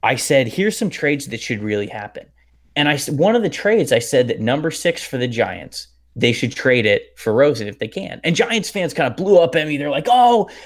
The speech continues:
you don't need to trade the number six pick for Rosen." Look, look, look.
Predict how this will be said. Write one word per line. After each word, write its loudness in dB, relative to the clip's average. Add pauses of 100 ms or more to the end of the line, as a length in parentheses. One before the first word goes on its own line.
(220)
you 4
don't 4
need 2
to 0
trade -6
the -2
number -4
six -6
pick 0
for -10
Rosen." 2
Look, -2
look, -2
look. -4